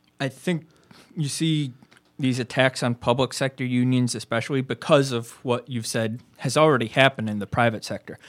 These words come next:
Public sector unions are some of the few that still have strong membership, still have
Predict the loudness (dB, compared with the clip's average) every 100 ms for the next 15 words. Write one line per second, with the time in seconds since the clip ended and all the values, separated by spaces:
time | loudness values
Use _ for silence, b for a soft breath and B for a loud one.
0 | B B 0 2 2 2 2 4 6 6
1 | 4 0 -2 -4 -6 -8 0 2 2 2
2 | 4 6 4 0 _ -8 4 4 6 6
3 | 6 4 0 4 4 4 2 2 2 0
4 | -2 -2 -6 0 2 2 2 0 -4